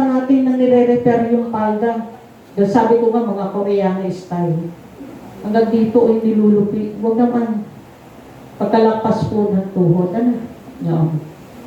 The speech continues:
Then may logo po yun. Logo. Wala po tayong available na, ano po, na uniform dito. Kasi, ano po, sa palengke na lang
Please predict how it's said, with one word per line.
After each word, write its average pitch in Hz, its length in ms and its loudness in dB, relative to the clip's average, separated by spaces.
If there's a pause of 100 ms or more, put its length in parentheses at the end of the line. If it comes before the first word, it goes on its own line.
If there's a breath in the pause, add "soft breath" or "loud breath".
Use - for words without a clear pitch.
(380)
Then 240 240 4
may 240 160 6
logo 226 400 4
po 226 160 2
yun. 233 440 -2 (920)
Logo. 170 400 -4 (200 loud breath)
Wala 330 280 4
po 359 80 0
tayong 320 320 0
available 269 640 2
na, 254 120 2 (1080)
ano 208 160 -2
po, 202 140 0 (500)
na 220 240 4
uniform 233 560 2
dito. 202 640 -6 (480)
Kasi, 220 640 4
ano 196 240 -4
po, 180 300 -4 (140)
sa 180 400 0
palengke 185 520 2
na 185 140 2
lang 175 100 0